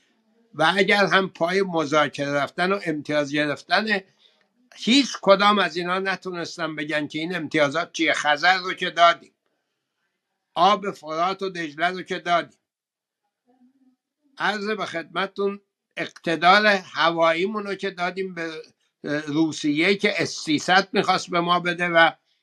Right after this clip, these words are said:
بیاد در همدان موشک چیز بکنه، همهٔ این اسرار رو داره و دو هزار و صد و خورده‌ای حملهٔ اسرائیل رو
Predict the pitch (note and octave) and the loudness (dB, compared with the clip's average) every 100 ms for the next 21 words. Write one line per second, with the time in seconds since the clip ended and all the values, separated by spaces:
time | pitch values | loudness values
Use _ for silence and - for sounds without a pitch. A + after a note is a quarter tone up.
0 | _ - F#3 F#3 - D#3+ C3 D3+ D3+ C#3+ | _ 2 2 2 0 -2 -2 -6 -6 -6
1 | E3+ F3+ D#3+ C#3+ E3 F3+ - - _ _ | -8 -8 -10 -8 -4 -4 -6 -20 _ _
2 | _ - C#3+ F#3 E3 E3+ D#3 E3+ E3+ E3 | _ -18 -6 -4 -2 -4 -2 0 2 0
3 | C#3 D#3 F3 F#3+ F#3 D#3 D3 D#3+ E3+ F3 | 0 -2 2 2 4 0 -2 0 0 2
4 | E3+ D#3+ D3+ C#3+ E3 E3+ D#3+ D#3 - _ | -4 -2 -2 -2 -4 0 2 2 0 _
5 | _ _ G3 G3 E3+ D#3+ F3 F3 F3 - | _ _ -2 0 -2 -4 -2 -2 -2 -6
6 | F#3 F3 - - D3+ D3+ C#3 E3 F#3+ E3 | -6 -6 -10 -8 -6 -4 -2 4 4 4
7 | D#3 D3+ D3 F3 F3 D#3+ _ _ _ - | 0 -2 -2 0 -2 -4 _ _ _ -4
8 | D#3+ D3 - D3 D3+ F3 F3 E3+ E3+ D#3 | -4 -4 -4 0 0 0 -2 -2 -2 -4